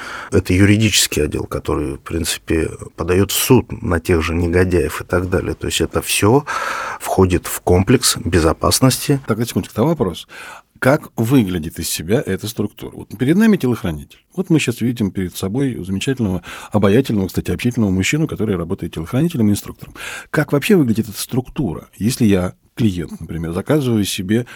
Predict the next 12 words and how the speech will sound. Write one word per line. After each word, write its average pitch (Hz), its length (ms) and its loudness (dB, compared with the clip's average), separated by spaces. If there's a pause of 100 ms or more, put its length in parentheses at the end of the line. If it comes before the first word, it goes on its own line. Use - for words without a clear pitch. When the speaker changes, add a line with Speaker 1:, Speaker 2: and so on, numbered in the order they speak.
(100)
Speaker 2:
охрану? 95 580 0 (580)
Сколько 151 420 2
людей 110 280 4
меня 98 240 2
будет 98 240 -4
окружать, 113 360 0
какие 110 260 2
отделы 104 420 2
будут 85 220 -6
со 87 100 -6
мной 82 120 -8
работать, 113 460 -4